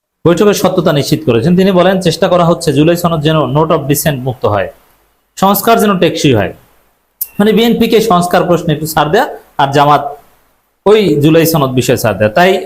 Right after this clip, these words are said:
বড় দলগুলোকে এক জায়গায় আনতে চেষ্টা করছে নয় দল। আনুষ্ঠানিকভাবে আলোচনা এখন পর্যন্ত উল্লেখযোগ্য অগ্রগতি নেই। সনদ সই আগে সমঝোতার চেষ্টা অব্যাহত থাকবে বলে জানাতে, মানে পনেরো অক্টোবরের মধ্যেই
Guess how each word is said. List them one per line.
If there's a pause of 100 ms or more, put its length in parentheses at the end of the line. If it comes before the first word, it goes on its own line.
বড়
দলগুলোকে (260)
এক
জায়গায় (240)
আনতে
চেষ্টা
করছে
নয়
দল। (320)
আনুষ্ঠানিকভাবে
আলোচনা
এখন
পর্যন্ত
উল্লেখযোগ্য
অগ্রগতি
নেই। (420)
সনদ
সই
আগে
সমঝোতার
চেষ্টা
অব্যাহত
থাকবে
বলে
জানাতে, (260)
মানে
পনেরো
অক্টোবরের
মধ্যেই